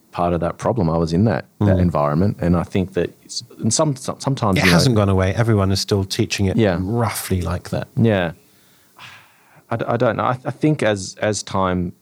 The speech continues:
Speaker 1: progresses, we realise every day how complex
Speaker 2: Mm.
Speaker 1: what it is that we do as business owners in this space and clinicians in this space. And I think that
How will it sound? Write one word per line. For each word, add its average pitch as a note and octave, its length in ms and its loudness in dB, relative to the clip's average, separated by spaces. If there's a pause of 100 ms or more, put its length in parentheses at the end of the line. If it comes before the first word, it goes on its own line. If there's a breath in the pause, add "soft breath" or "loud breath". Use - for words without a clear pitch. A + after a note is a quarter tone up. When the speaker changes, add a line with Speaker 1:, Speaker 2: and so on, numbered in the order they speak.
(160)
Speaker 1:
progresses, F2 840 -4 (100)
we F2+ 240 0
realise E2 640 -2 (120)
every E2+ 240 -2
day D#2+ 180 -2
how F2+ 180 -4
complex - 800 -4
Speaker 2:
Mm. G2 220 2 (960 loud breath)
Speaker 1:
what F2 280 0
it E2 120 -2
is D#2 200 -2
that - 140 -4
we E2 100 -2
do D#2 380 0
as D#2 140 -4
business E2 400 -2
owners D#2+ 380 0
in D#2+ 120 0
this D#2+ 120 -2
space D2 360 -4
and E2 120 -2
clinicians D#2+ 480 -4
in F#2 120 -4
this - 120 -4
space. - 340 -6
And F2+ 100 -4
I F2 100 -2
think - 360 -4
that D#2+ 200 -2